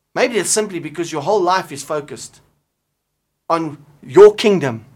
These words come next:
and the things of this world, and very little of it's actually focused on God and His kingdom.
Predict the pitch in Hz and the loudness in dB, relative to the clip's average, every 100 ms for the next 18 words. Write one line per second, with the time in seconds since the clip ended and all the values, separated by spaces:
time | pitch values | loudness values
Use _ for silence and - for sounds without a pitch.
0 | _ _ _ _ _ 151 147 143 196 170 | _ _ _ _ _ -10 -8 0 0 0
1 | 160 165 - 160 131 113 - _ _ _ | -4 -6 0 0 0 -2 -18 _ _ _
2 | _ _ _ 135 120 160 180 165 175 139 | _ _ _ -18 -6 -4 -2 -2 -4 -6
3 | 135 - 151 135 - 139 131 - 131 127 | -10 -12 -18 -18 -14 -14 -16 -20 -20 -14
4 | 127 131 117 117 135 - - 117 | -10 -10 -12 -20 -20 -20 -20 -20